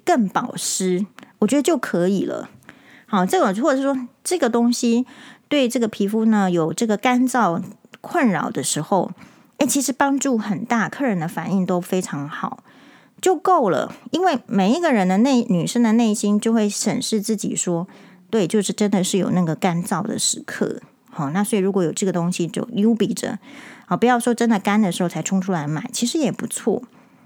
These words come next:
就是你并不需要去，去增加那个客人的那个内心的压力，哈，因为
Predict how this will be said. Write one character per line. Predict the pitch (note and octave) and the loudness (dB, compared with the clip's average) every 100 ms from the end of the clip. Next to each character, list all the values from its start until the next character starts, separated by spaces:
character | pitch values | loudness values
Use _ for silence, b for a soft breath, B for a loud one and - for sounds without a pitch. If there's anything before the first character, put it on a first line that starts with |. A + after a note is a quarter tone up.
| b b | b b
就 | G#4 | 0
是 | G#4+ | 2
你 | G#3 | 2
并 | E4 | 2
不 | E4 | 0
需 | D#4+ | 0
要 | E4 D4+ | 0 0
去， | E4 C#4 A#3+ _ - | -2 -2 -4 _ -8
去 | - D4+ A#3 - | -2 0 -2 -4
增 | - D4 C#4+ | -2 0 2
加 | C4+ C#4 C4+ | 2 2 2
那 | C4+ | 2
个 | A3 | 2
客 | - - C#4+ | 0 0 2
人 | F3 D#3 | 2 0
的 | D#3+ | 2
那 | A3 | 2
个 | G#3+ | 4
内 | A3 B3 G3+ | 4 4 2
心 | - G3 | 0 0
的 | F3+ D#3 | 0 -2
压 | E3 D#3+ E3 | -2 -2 -2
力， | E3+ D#3+ - - B B B B | 0 -2 -4 -8 B B B B
哈， | - - | -4 0
因 | C#4 | 2
为 | F4+ C4 | 2 0